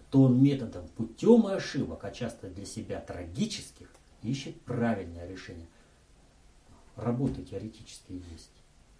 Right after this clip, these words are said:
Не лучше ли заранее подстраховаться, самому прочитать и, ну, сформировать свои образы, чтобы всегда быть адекватным в сложившейся ситуации, чтобы не набивать шишек, в том числе, может, которые принесут их фаталь-, приведут к фатальному исходу.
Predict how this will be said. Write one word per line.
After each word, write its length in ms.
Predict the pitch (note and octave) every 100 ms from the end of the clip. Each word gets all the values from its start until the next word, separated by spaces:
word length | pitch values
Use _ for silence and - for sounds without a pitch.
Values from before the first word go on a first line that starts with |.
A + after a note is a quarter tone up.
| _ -
Не 140 | A#2
лучше 400 | C3 D#3 D3 A2
ли 100 | G2+
заранее 400 | G2 A#2 B2+ F#2
подстраховаться, 840 | - - A#2+ - A2 D3 D3+ - -
самому 400 | - A2 A2 F#2+
прочитать 580 | - A#2 - - C3+ - - _
и, 240 | G#2+ F#2 F2+
ну, 100 | A2+
сформировать 600 | G2 - E2 E2 G2 A#2
свои 260 | - D#2+ F2
образы, 460 | - F#2 - - -
чтобы 280 | - F#2+
всегда 340 | F#2 G2 - C#3+
быть 220 | A2+ -
адекватным 560 | A2+ - G2+ A2+ G#2+ F2+ - -
в 60 | -
сложившейся 580 | G2 E2 A2+ - - F2+
ситуации, 480 | - F2+ E2 - F#2+ - -
чтобы 240 | - G2 G#2+
не 80 |
набивать 380 | G#2 G2 A2 C#3+
шишек, 360 | - - - - - _
в 40 |
том 120 | A2
числе, 340 | A2+ - F#2+ F2+
может, 320 | F2+ F2+ F2
которые 340 | - G2 G#2+
принесут 440 | - E2+ E2 A2 -
их 60 | -
фаталь-, 300 | - F#2 F2+ - - -
приведут 320 | F#2 F#2 A2
к 60 | -
фатальному 520 | F2+ - F#2 F2+ E2
исходу. 320 | - - D#2+